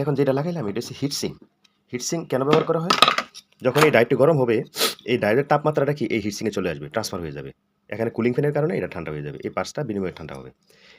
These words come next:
এই যে দেখেন চারটা পিন, চারটা পিন আমি কি করব? এটার দিকে, লেআউটের দিকে কি ভাঁজ দিয়ে দিব। কারণ হচ্ছে এটা লেআউটগুলাই আগে থেকে নষ্ট হয়ে গেছে। এই যে দেখেন, যে মূল সমস্যা ছিল এটাই, এটা, এটার সাথে ঝালাই ছিল না। এই যে আমি এখন লেআউটটা একসাথে করে দিছি।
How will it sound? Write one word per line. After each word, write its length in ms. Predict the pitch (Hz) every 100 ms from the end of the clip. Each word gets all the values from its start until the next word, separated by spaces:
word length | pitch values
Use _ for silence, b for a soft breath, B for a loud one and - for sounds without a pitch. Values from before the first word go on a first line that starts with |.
| b
এই 60 | 147
যে 40 | 160
দেখেন 160 | 147 -
চারটা 200 | 139 117
পিন, 140 | - 73 - _ _
চারটা 200 | 147 147 160
পিন 100 | 160
আমি 80 | 151 156
কি 60 | 156
করব? 140 | 165 247 -
এটার 160 | 135 143
দিকে, 120 | 156 147
লেআউটের 260 | 117 135 156
দিকে 120 | 160 151
কি 100 | 85 - _ 90
ভাঁজ 120 | 92 90
দিয়ে 120 | 92
দিব। 100 | 78 67 - _ b b -
কারণ 160 | 143 156
হচ্ছে 160 | 139 - 120
এটা 100 | 120
লেআউটগুলাই 440 | 110 123 127 156 269 - 123
আগে 120 | 120
থেকে 120 | 123 117
নষ্ট 140 | 120 104
হয়ে 120 | 90 73
গেছে। 160 | - 71 - B B B -
এই 40 | 104
যে 40 | 78
দেখেন, 180 | 73 65 - _ _ _ _ _ _ _ -
যে 60 | 127 123
মূল 120 | 165 -
সমস্যা 240 | 156 147 139
ছিল 80 | 147 117
এটাই, 180 | 95 73 _ -
এটা, 160 | 131 190 262 b b -
এটার 140 | 113 135
সাথে 140 | 139 92
ঝালাই 200 | 101 120
ছিল 100 | 104 90
না। 60 | 78 - _ _ _ 123
এই 60 |
যে 40 | 113
আমি 80 | 110 117
এখন 100 | 143 98
লেআউটটা 260 | 98 98 -
একসাথে 240 | 147 113 85
করে 120 | 78 71
দিছি। 160 | -